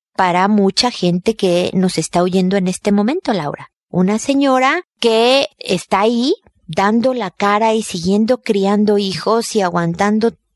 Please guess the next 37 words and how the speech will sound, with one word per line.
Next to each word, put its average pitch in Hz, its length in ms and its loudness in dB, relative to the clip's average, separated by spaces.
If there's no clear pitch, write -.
toda 254 360 0
la 277 180 -2
terrible 196 680 -2
carga 196 760 -2
que 160 280 2
es 170 120 -6
tener 170 480 0
un 165 180 2
marido 165 380 -2
con, 143 320 -4
con 139 220 -2
esta 156 320 -4
enfermedad. 160 680 0
Y 165 140 -2
ahí 202 160 2
estás. - 560 -4
Y 262 100 -4
a 247 100 4
veces 190 400 0
muy 202 220 2
bien 262 280 0
y 285 80 -2
a 285 60 2
veces 311 320 0
muy 330 180 2
mal, 311 240 2
Laura, 170 320 0
porque 151 300 -2
eres 180 240 0
humana, 202 340 2
no 170 140 2
eres 160 160 -2
de 196 80 0
plástico, 254 560 -2
pero 175 180 2
eres 196 280 0
un 233 140 0